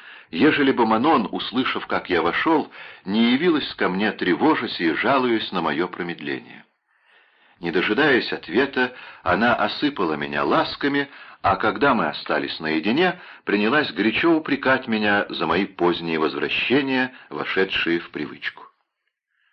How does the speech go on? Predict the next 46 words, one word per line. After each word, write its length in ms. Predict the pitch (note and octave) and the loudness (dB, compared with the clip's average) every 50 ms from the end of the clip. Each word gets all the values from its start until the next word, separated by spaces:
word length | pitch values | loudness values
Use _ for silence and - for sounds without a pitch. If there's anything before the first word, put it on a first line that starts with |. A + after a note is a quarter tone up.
| _ _ _ _ - | _ _ _ _ -2
Так 240 | D3 F3+ F3+ - | -2 -2 -2 -2
как 220 | - B2 A2 - - | -2 -2 -2 0 2
я 200 | G2 G#2 G2 F#2+ | 4 4 4 4
молчал 640 | F2+ F2 F2 E2+ - - - A2 A#2+ C3+ C3+ B2+ | 4 2 2 0 -2 -2 0 2 2 2 2 0
и 180 | - - E2+ D#2+ | -2 -4 -4 -4
не 120 | D#2 D#2 | -4 -4
прерывал 540 | - - F2 F2+ F2 F#2 F#2+ G#2+ G#2 F2+ D#2+ | -2 0 2 2 4 4 4 4 4 4 2
её 180 | D#2 C#2+ C#2+ C#2+ | 2 0 0 0
речи, 440 | - B2 D#3+ E3 - - D#3+ D#3+ - - - - - - - - | 0 0 0 0 -2 -4 -4 -6 -8 -12 -20 -20 -20 -20 -8 -2
она 260 | F#2 G#2 - G3 F#3+ | 0 0 2 2 0
сказала 460 | - - D#3+ D3 C#3+ E3+ F#3 F3+ F3 | 0 2 2 2 4 4 4 4 4
мне, 180 | E3 D#3+ D#3 C#3+ | 4 2 2 0
что 240 | - - - A#2 | 0 0 0 2
вот 160 | A#2 D3 D#3 D3+ | 2 2 0 0
уже 180 | C3 A#2 C3 A#2+ | 0 -2 -2 -4
три 260 | - - A2 C3+ C3+ | -4 -4 -2 -2 0
недели, 500 | A#2+ A2 G2 - - A#2+ D3+ D#3 D3+ C#3+ | 0 0 -2 0 2 2 4 4 2 0
как 300 | C#3+ - G#2+ - - - | 0 0 -2 -2 -2 -2
я 340 | F2 G#2+ A#2+ B2 A#2+ A#2+ - - - - - | 0 2 4 4 2 0 -4 -12 -20 -16 -8
ни 140 | E2 E2 | -2 0
одного 480 | F2+ F#2+ F#2 E2 F2 G2+ A2 A2+ D#3+ F3+ | 2 2 2 2 2 2 2 4 4 4
дня 320 | D#3 B2+ C3+ D3 D3+ C#3 | 2 2 0 0 0 0
целиком 600 | - - - A2 G#2+ G#2+ G#2 - A#2 A2 G2+ F#2+ | 0 -2 -2 0 0 0 0 2 2 2 2 2
не 100 | F#2+ F#2+ | 0 -4
провёл 420 | F2+ - G#2 G2+ F2+ F2+ D#2+ C#2+ C2 | -2 -2 0 0 2 0 0 -2 -4
с 160 | - - - | -6 -10 -6
нею, 320 | E2 D2+ C#2+ C2+ B1 - - - - - - - - - | -4 -4 -4 -4 -6 -8 -12 -18 -20 -20 -20 -20 -14 -10
что 260 | - - - G#2+ G2+ | -6 -2 2 2 4
она 180 | A2 B2+ B2+ | 4 4 4
не 120 | C#3 C#3 C#3+ | 4 6 6
может 340 | D3 E3 D#3+ C#3 D#3+ - C#3 | 6 6 4 4 2 0 2
вынести 480 | C#3 D#3+ D3+ B2 G2+ E2+ - - E2+ | 2 4 4 4 2 -2 -4 -6 -10
столь 280 | E2 - - G2 F2+ F2 | -10 -4 0 0 0 2
долгих 420 | E2+ G2 F#2+ F2 D#2 E2+ E2 - | 4 4 4 4 2 -2 -4 -4
моих 220 | E2+ E2 D#2+ D#2 - | -2 -2 -2 -2 -2
отлучек, 600 | E2+ - - D3+ F#3+ E3+ - - - - - - - - - - - - | -4 -2 0 0 0 0 0 -4 -6 -10 -16 -20 -20 -20 -20 -20 -20 -16
что 220 | - - - F2+ F2 | -14 -6 -2 0 0
она 160 | E2+ F#2 F#2+ | 0 0 -2
просит 360 | - A#2 B2 A#2+ A#2 B2 A2+ | 0 0 0 2 0 -2 -4
хотя 320 | - - G#2+ - C3 A#2+ A2+ | -4 -4 -2 0 0 2 4
бы 140 | A#2 A#2 A2 | 4 2 2
иногда 500 | - A2 A#2 A#2+ A#2 A2+ G#2 B2 A#2 G#2+ | 2 0 0 0 -2 0 0 2 2 2
дарить 360 | F2+ - - F#2+ G#2 G2 - | 4 4 4 2 2 0 -2
ей 140 | - F#2 F2+ | -2 -2 -2
целый 400 | F2+ - - F#2+ F2+ F2 F2+ F2+ | -2 -2 0 2 2 4 2 2
день, 380 | E2+ - F4+ E4 B3 G3 - | 4 6 6 6 6 2 -2